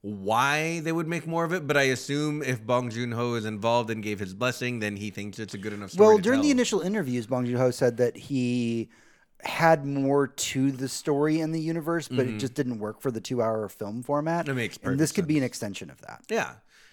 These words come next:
Speaker 1: And I could see that. I just, like, in my mind, and this is my only reservation with it, in my mind, the movie was the message.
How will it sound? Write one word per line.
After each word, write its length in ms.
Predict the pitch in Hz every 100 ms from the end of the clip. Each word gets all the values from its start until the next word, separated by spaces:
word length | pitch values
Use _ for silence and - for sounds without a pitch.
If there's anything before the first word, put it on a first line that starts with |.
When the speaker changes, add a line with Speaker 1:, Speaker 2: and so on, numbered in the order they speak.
| _
Speaker 1:
And 160 | 180 220
I 60 |
could 140 | 202 -
see 160 | 214
that. 180 | 175 147
I 80 | 147
just, 260 | 156 - -
like, 200 | 143 135 - _ - _ _ _ _ _ _ _ - - - - - _ _ _ _ _
in 220 | 170 175 175
my 180 | 170 160
mind, 800 | 139 123 131 147 156 147 151 147 - -
and 180 | 143
this 140 | 139 131
is 140 | 123
my 140 | 127 123
only 180 | 120
reservation 580 | 110 107 101 101 104 113
with 160 | 104 101
it, 80 | 135
in 80 |
my 140 | 160 160
mind, 320 | 135 135 147
the 60 | 127
movie 440 | 113 120 127 131
was 380 | 107 107 104 104
the 60 | 98
message. 960 | 95 92 98 - - 170 170 -